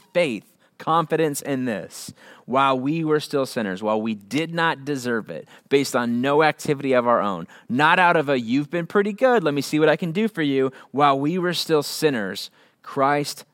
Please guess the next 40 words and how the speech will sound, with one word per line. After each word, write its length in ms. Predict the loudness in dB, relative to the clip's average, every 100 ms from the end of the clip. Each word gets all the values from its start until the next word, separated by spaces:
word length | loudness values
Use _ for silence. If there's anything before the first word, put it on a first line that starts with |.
| _
died 580 | -4 0 2 0 -2 -8
for 460 | -12 -4 -2 -2 -2
us. 320 | -2 -2 -6
The 120 | -6
message 480 | -4 -2 -4 -4 -6
of 100 | -8
the 80 | -8
gospel 480 | -6 -4 -4 -8 -10
is 140 | -8
simply 440 | -4 -4 -2 -4 -4
this. 480 | -2 -2 -6 -14 -16 -18 -4
God 300 | 2 4 4
acted 500 | 2 -4 -4 -2 -2
out 160 | 0 -2
of 100 | -2
his 220 | -6 -8
own 280 | -2 0 0
volition 560 | -2 -2 -2 -2 -6 -8 -12 -12 -2
on 280 | 2 2
our 260 | 0 -2 -2
behalf, 580 | -2 -4 -6 -10 -14 -20 -20 -8
that 100 | -2
we 140 | 2
no 140 | 2 4
longer 260 | 2 0
have 100 | -2 -6
to 60 |
question 680 | -12 -4 -2 -2 -4 -4 -2
where 280 | 0 0 0
we 160 | -2
stand 460 | -6 -4 -4 -4 -2
with 220 | -4 -2
God. 340 | -2 0 -2 -2
God 320 | 0 0 -2
sent 280 | -4 -4 -6
his 180 | -10
son 340 | -4 -2 -2 -4 -10 _
to 80 | -10
stand 420 | -8 -6 -2 0
on 180 | 0